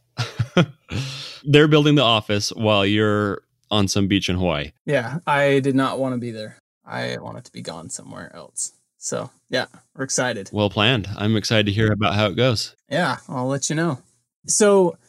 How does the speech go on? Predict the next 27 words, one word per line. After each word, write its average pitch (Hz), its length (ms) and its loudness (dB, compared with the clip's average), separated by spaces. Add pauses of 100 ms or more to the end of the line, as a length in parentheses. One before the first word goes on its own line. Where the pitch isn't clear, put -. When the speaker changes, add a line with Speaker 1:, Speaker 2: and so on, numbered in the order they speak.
(180)
Speaker 2:
today, 240 420 6 (340)
I 220 120 4
wanted 240 460 4
to 165 300 2
address 156 640 0
this 147 460 0
topic 139 760 -2
of 139 480 2
how - 260 0
do 190 80 6
you 180 100 6
make 160 220 2
changes 151 540 0
in 156 100 -6
your 147 100 -2
practice, 135 480 0
because 147 720 0 (340)
I 165 80 2
think 262 260 4
it's 214 140 2
something 180 360 4
that 143 180 2 (120)
often 151 520 4
slips - 640 0 (200)
through 160 200 0
the 135 80 -2
cracks. - 560 -4